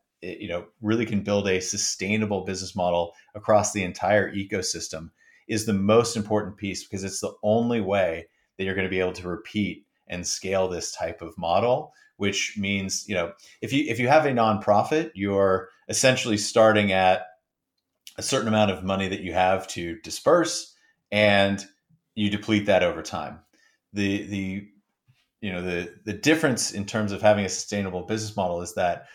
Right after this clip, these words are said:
we can continuously bring money into this, so we can continuously expand the reach in terms of people that we can bring into the financial system. So I think that's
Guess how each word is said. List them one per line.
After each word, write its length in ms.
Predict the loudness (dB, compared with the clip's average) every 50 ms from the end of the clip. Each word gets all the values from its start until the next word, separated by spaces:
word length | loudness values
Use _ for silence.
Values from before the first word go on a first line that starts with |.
| -18 _ -4
we 120 | -2 -2
can 140 | -2 -2 -4
continuously 640 | -2 -4 -4 -2 -2 -2 0 0 -2 -2 -2 -6
bring 300 | -6 -4 -4 -4 -2 -2
money 260 | -2 -2 -2 -4 -4 -6 -4
into 240 | -4 -4 -2 -2
this, 340 | 0 2 2 2 0 -4 -8 -14 _ _
so 140 | -10 -8 -8
we 80 | -8
can 120 | -8 -10 -12
continuously 720 | -12 -14 -16 -12 -6 -4 -2 -2 -2 -4 -4 -6 -6 -8
expand 800 | -8 -8 -6 -8 -8 -6 -4 -2 0 0 0 -2 -4 -8 -12 _ _ _ _ _ -10
the 180 | -6 -4 -4
reach 560 | -4 -2 -2 -2 -2 -2 -4 -8 -10 -12 -14 _ _ _ _ -14
in 120 | -14 -12
terms 360 | -6 -6 -4 -4 -4 -8 -10 -10
of 480 | -6 -2 0 0 2 0 -2 -4 -8 _ _ _ _ _ _ _ _
people 380 | -6 -4 -4 -2 0 0 0 0
that 120 | 0 -4
we 100 | -4 -8
can 280 | -8 -8 -8 -8 -10 -12 -12
bring 380 | -10 -6 -4 -4 -4 -4 -6
into 640 | -8 -8 -8 -6 -6 -6 -8 -8 -8 -8 -8 -10 -12 -16 _ _ -20
the 60 | -14
financial 460 | -8 -8 -6 -6 -6 -8 -10 -10 -12
system. 460 | -10 -10 -10 -10 -12 -14 -14 -18 -20 _ _
So 440 | -12 -4 0 2 4 4 4 2 -2 -8 -20 _ _ _ _ -2
I 80 | 0 0
think 280 | 0 0 -2 -4 0
that's 580 | 2 4 6 6 4 2 -2 -6 -8 -10 -16